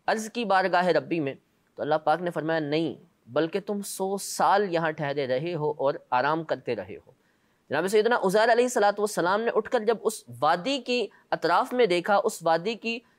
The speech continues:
जो, अ, मंजर था वो देखा, तो आप हैरान हुए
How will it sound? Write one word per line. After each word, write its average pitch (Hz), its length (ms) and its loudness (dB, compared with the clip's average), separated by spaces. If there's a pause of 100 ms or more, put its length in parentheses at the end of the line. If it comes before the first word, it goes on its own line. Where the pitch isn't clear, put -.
(140)
जो, 165 460 2 (100)
अ, 131 80 -2
मंजर 226 520 0
था 226 80 2
वो 214 160 2
देखा, 196 280 2
तो 214 120 0
आप 226 180 0
हैरान 156 400 2
हुए 143 280 -2